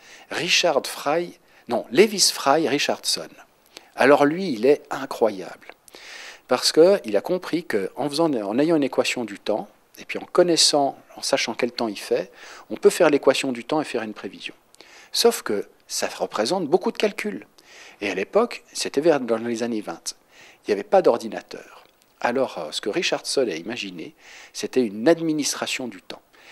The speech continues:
Et il a dit, « Faut engager des fonctionnaires, des tas de fonctionnaires. » Il a dit, « Il m'en faut vingt-six mille. Je veux vingt-six mille fonctionnaires qui calculent le temps. » Et alors, on lui a dit, « Mais expliquez-nous un peu mieux votre projet. » Il dit, « Voilà,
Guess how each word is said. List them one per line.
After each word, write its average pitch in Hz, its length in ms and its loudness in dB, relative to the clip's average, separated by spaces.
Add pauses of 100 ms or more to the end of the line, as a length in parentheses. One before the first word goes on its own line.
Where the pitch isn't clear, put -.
(180)
Et 107 60 -8
il 113 100 -2
a 120 80 0
dit, « 120 260 -12
Faut - 240 -14
engager 113 680 -4
des 113 100 -6
fonctionnaires, 98 600 -10
des 92 120 -12
tas - 220 -4
de - 60 -14
fonctionnaires. » - 680 -10 (320)
Il 101 120 -2
a 120 60 4
dit, « 135 200 -8
Il 123 80 -6
m'en 107 120 -2
faut - 180 -10
vingt-six 160 440 2
mille. 101 380 -8 (960)
Je - 180 2
veux 120 200 2
vingt-six 190 520 2
mille 139 200 -2
fonctionnaires 160 800 -2
qui - 120 -12
calculent 180 460 0
le 117 100 0
temps. » - 240 -16 (2250)
Et 127 60 4
alors, 110 280 2
on 87 60 -8
lui - 100 -10
a - 40 -8
dit, « 147 100 -4
Mais 73 300 -6 (400)
expliquez-nous 131 480 2
un 156 40 10
peu - 140 -4
mieux 139 120 4
votre 143 200 4
projet. » 226 260 0
Il - 40 -4
dit, « 196 100 -8
Voilà, 170 320 8